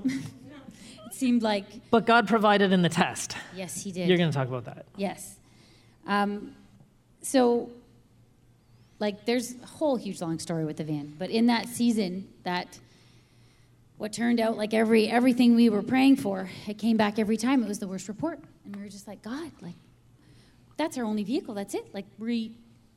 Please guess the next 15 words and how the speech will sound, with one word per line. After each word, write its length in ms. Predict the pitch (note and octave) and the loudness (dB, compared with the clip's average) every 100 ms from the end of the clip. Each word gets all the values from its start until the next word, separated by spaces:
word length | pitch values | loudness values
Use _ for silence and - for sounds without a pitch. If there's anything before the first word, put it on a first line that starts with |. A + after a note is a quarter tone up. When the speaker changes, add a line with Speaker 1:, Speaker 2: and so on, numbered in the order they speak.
| _ - | _ -20
Speaker 1:
got 120 | D4 | -12
nothing. 340 | F4+ E4 C4 G#3 | -10 -8 -10 -12
<laughs> 60 | - _ _ C4 | -20 _ _ -6
Like, 160 | C#4 A#3+ - | -4 -4 -2
we 140 | C4 | 0
need 160 | D#4 D#4 | 2 0
to 80 | |
get 160 | A#3+ C4+ | -2 -2
around. 400 | B3+ C4 A3+ G3+ | 0 -2 -2 -4
We 100 | G#3 | -6
need 160 | G#3 G#3 | -6 -8
to 60 | |
get 100 | G#3+ | -12
to 80 | B3+ | -10
work," 440 | C4 D#4+ D4+ - | -2 0 0 -6